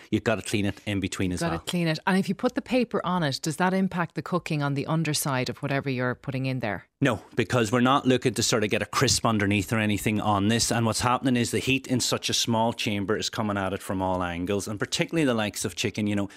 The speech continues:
Speaker 1: you're slowly penetrating the heat in, but the marinade that's around this one, lemon and thyme with chicken is beautiful, and pepper. You don't tend to need much else. And
Speaker 2: Yeah.
Speaker 1: sometimes I'll do a couple of extra bits, particularly if it's gonna be a breast, and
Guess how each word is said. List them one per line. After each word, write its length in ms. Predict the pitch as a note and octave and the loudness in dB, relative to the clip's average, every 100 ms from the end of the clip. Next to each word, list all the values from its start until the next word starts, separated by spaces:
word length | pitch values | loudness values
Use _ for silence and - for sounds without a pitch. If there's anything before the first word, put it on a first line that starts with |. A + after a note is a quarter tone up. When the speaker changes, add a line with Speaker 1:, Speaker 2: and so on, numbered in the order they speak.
| - | -4
Speaker 1:
you're 120 | C3 | 0
slowly 580 | B2 - B2+ B2+ C#3+ D3 | 2 2 2 4 6 4
penetrating 480 | - B2+ A2+ A2+ G2 | 2 -2 -2 -4 -4
the 80 | G2 | -4
heat 220 | G2+ F#2+ | -4 -2
in, 180 | G2+ A2 - - | -2 -2 -4 -2
but 200 | B2 - | -2 2
the 60 | |
marinade 440 | A2+ A#2+ B2+ C3+ A#2 | 2 2 2 2 0
that's 180 | G#2+ G#2+ | -4 -2
around 260 | G#2 G2 | 0 0
this 260 | G2 F#2+ - | 0 -2 0
one, 140 | A2+ | 2
lemon 400 | A#2 C#3 F3+ F#3 | 4 2 2 2
and 120 | A2 | 0
thyme 280 | - F#2 F#2 | -2 -4 -2
with 80 | F2+ | -2
chicken 320 | - F2+ F2+ | -4 -6 -8
is 100 | F2 | -8
beautiful, 460 | - F2 E2 - F2 | -6 -6 -6 -8 -10
and 100 | E2 | -8
pepper. 340 | F2+ F2 A2+ - _ | -8 -6 -8 -10 _
You 100 | D3+ | -2
don't 180 | F3 C4+ | 0 0
tend 240 | - A#2 - | -2 -2 -2
to 60 | |
need 240 | F2 F#2+ B2 | -2 -2 0
much 280 | D3+ - | -2 0
else. 200 | D#3 D3 - - - | 0 0 -4 -12 -6
And 100 | B2 | -2
Speaker 2:
Yeah. 60 | |
Speaker 1:
sometimes 380 | E3 E3+ D#3+ C3 | 0 2 2 2
I'll 140 | A#2+ | 2
do 120 | A2 G2+ | 2 0
a 60 | |
couple 280 | - G2+ A2 | 0 -4 -2
of 80 | G2+ | -2
extra 320 | G#2 G#2+ - A#2+ | -2 -4 -2 -2
bits, 180 | A2 | -2
particularly 520 | - - E3 D#3+ D#3 D3 - | -4 -4 -2 0 -2 -2 -6
if 100 | - | -4
it's 140 | G2+ - | -4 -2
gonna 180 | G2+ | -2
be 140 | F2+ F#2+ | -2 -2
a 80 | F2+ | -2
breast, 400 | F#2+ G2 - G2+ | -2 -2 -4 -4
and 160 | G#2 | -6